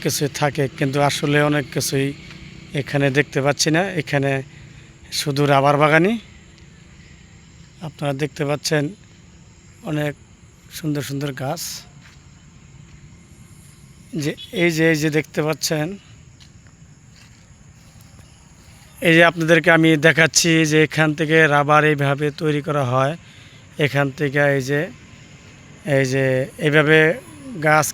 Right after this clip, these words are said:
কেটে চামড়া উঠাইয়ে এখান থেকে যে, এখান থেকে যে গাছ, গাছের যে, আহ, কষ্টা পড়ে,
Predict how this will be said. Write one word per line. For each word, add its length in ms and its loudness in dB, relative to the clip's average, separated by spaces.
কেটে 520 2
চামড়া 400 4
উঠাইয়ে 520 2
এখান 340 2
থেকে 400 4
যে, 360 4
এখান 260 2
থেকে 140 0
যে 60 0
গাছ, 300 2
গাছের 500 2
যে, 240 2
আহ, 800 -4
কষ্টা 340 2
পড়ে, 340 0